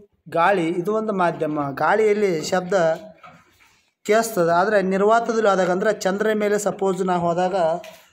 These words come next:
ಅವಾಗ ಅಲ್ಲಿ ಶಬ್ದ ಕೇಳಿಸಲ್ಲ. ಯಾಕೆ ಕೇಳಿಸೋದಿಲ್ಲ? ಅಂದ್ರೆ ಮಾಧ್ಯಮ ಇಲ್ಲ ಅಲ್ಲಿ, ಗಾಳಿ ಮಾಧ್ಯಮ ಇಲ್ಲ. ಅದಕ್ಕಾಗಿ ಮಾಧ್ಯಮದಲ್ಲಿ ಶಬ್ದದ ಆಕಾರದಿಂದ ಉಂಟಾದ ಕ್ಷೋಭೆಯನ್ನು,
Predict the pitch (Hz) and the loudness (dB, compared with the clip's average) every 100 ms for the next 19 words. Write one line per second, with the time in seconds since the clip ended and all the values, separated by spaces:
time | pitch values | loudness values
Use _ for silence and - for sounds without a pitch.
0 | _ - - 185 208 196 208 214 - 208 | _ -20 -4 0 2 2 0 -4 -2 0
1 | 196 208 208 196 196 175 185 190 202 202 | 0 -2 0 0 2 2 0 -2 -4 -2
2 | 202 220 220 202 196 240 233 214 202 175 | 0 0 0 -2 0 0 0 0 0 0
3 | 160 165 170 196 185 170 170 180 165 147 | -2 0 0 0 -2 -2 -2 -2 -2 -2
4 | 139 131 123 151 170 196 180 170 - _ | -4 -6 -6 -6 -4 -2 -4 -6 -10 _
5 | _ _ _ - 160 175 185 220 214 220 | _ _ _ -8 0 0 0 0 0 0
6 | 226 - 190 180 202 196 180 190 180 180 | -2 -2 -4 -2 0 0 -2 -4 -4 -2
7 | 185 170 175 170 170 170 - 180 202 190 | -2 -2 -2 -2 -2 -6 -4 0 2 2
8 | 196 165 147 147 151 151 - - | 0 0 -2 -4 -4 -6 -10 -20